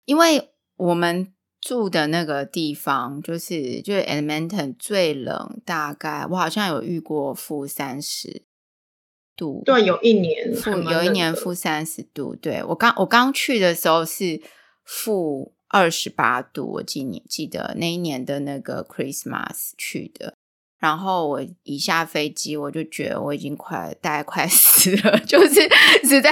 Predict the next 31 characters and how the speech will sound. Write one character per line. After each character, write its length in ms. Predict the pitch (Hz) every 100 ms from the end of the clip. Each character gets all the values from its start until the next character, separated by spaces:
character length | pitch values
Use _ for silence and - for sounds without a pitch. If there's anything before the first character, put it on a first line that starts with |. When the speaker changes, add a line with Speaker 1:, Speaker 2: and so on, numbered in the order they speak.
| 403 440
Speaker 1:
是 180 | 311
太 320 | 302 370 302 240
冷 300 | 226 185 190
了， 140 | 196
因 80 | 254
为 80 | 294
我 120 | 226
们 160 | 185
都 140 | 190 247
是， 280 | 269 254 214 _ _ _ _ _ _ -
就 160 | 277
是 320 | 262 285 247
在 200 | 226 254
去 200 | 240 -
那 260 | 233 - 254
之 200 | - 247
前 240 | - 226 175
就 100 | 208
是 100 | 214
没 100 | 202
有 160 | 160
遇 160 | - 196
过 180 | 196 185
那 100 | 190
么 120 | 180
冷 300 | 156 - -
的 80 | -
地 240 | - 170
方 320 | 165 160 - 208
嘛。 200 |
Speaker 2:
嗯， 40 | -